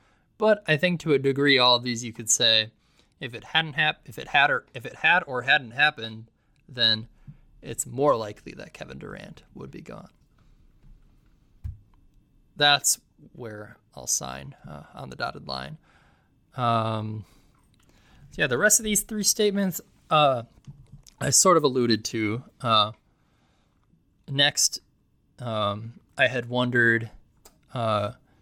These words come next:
if DeAndre Ayton had not had to wait until unrestricted free agency to get his max contract, so then there wouldn't have, have been a sign and trade.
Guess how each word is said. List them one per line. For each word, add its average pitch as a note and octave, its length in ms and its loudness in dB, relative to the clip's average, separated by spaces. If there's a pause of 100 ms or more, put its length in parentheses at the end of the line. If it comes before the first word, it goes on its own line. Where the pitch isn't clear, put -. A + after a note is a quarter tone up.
(960)
if - 440 -6 (220)
DeAndre B2 480 0
Ayton B2 460 -6
had A2+ 600 0 (1300)
not A#2 240 2
had B2 160 -12
to A2 100 -10
wait A#2 400 -2
until B2+ 280 -12
unrestricted B2 600 -12
free G#2+ 220 -16
agency C#3 540 -8
to - 120 -12
get A#2 120 -10
his A2+ 100 -12
max - 540 -10
contract, B2 580 -10
so B2 120 -14
then A2+ 120 -12
there A2 160 -12
wouldn't A#2 260 -14
have, A#2+ 240 -14 (540)
have A#2 260 -10
been A#2 200 2
a G2+ 40 -6
sign A2+ 440 2
and D3+ 140 -2
trade. F3+ 440 2